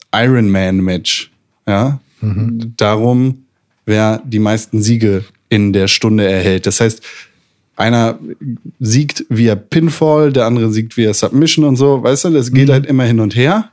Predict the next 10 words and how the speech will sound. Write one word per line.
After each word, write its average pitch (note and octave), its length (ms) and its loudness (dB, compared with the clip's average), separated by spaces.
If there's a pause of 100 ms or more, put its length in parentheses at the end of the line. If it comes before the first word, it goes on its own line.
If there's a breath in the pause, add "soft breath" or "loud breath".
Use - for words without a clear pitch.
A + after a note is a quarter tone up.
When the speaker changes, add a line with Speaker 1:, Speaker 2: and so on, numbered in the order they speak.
(420)
Speaker 1:
bis C3+ 480 -2
einer A#2+ 420 0
drei A2 320 -2
zu A2+ 140 -6
zwei G2+ 260 0
gewonnen G2 340 0
hat F2+ 160 -6
oder - 160 -4
was. - 240 -10 (800)
Und G#2+ 360 -4